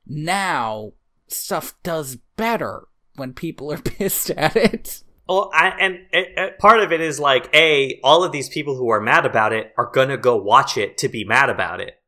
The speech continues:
Speaker 2: Like, I'm the guy who fucking walked
Speaker 1: Because
Speaker 2: into Justice League. Like
Speaker 1: people are fucking dumb.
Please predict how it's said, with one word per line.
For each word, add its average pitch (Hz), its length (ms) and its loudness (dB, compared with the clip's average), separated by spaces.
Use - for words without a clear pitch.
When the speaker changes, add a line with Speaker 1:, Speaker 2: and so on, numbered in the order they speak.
Speaker 2:
Like, 123 240 2
I'm 156 240 6
the 160 80 4
guy 165 240 8
who 147 120 -2
fucking 147 380 4
walked 131 280 8
Speaker 1:
Because 135 200 2
Speaker 2:
into 113 120 0
Justice 123 480 0
League. 92 340 -8
Like 220 160 2
Speaker 1:
people 175 160 -2
are 139 80 0
fucking 127 560 -8
dumb. 131 340 -6